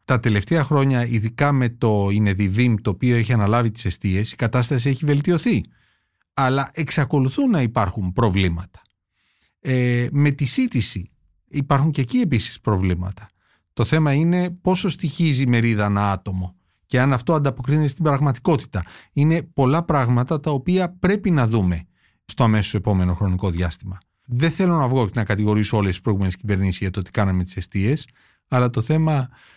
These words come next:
της, ε, στεγάσεως φοιτητών δεν έχει ευτυχήσει στην Ελλάδα. Χαρακτηριστικό παράδειγμα, παλαιές εστίες που έχουν χτιστεί εδώ και πολλά χρόνια, του Πανεπιστημίου Αθηνών. Είναι εστίες οι οποίες,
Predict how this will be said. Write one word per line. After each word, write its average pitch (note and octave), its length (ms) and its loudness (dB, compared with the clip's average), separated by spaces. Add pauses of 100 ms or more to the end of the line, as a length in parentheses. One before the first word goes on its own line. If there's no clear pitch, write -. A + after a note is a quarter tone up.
(320)
της, - 460 -2
ε, G#2 300 -2
στεγάσεως B2+ 680 0
φοιτητών E3 720 -2
δεν C#3+ 360 2
έχει B2 280 -2
ευτυχήσει - 520 -4
στην - 200 -4
Ελλάδα. F2 480 -2 (180)
Χαρακτηριστικό A2 680 0
παράδειγμα, G3 800 0
παλαιές E3+ 500 0
εστίες E3 680 -4 (540)
που - 80 0
έχουν F#3 280 0
χτιστεί - 380 -6
εδώ E3 160 0
και F#3 120 -2
πολλά D#3+ 280 0
χρόνια, A#2 460 -2 (160)
του - 100 -6
Πανεπιστημίου E3 580 0
Αθηνών. D3+ 460 0 (460)
Είναι C#3 320 2
εστίες G#3+ 480 -2
οι D3+ 100 2
οποίες, A3 640 -2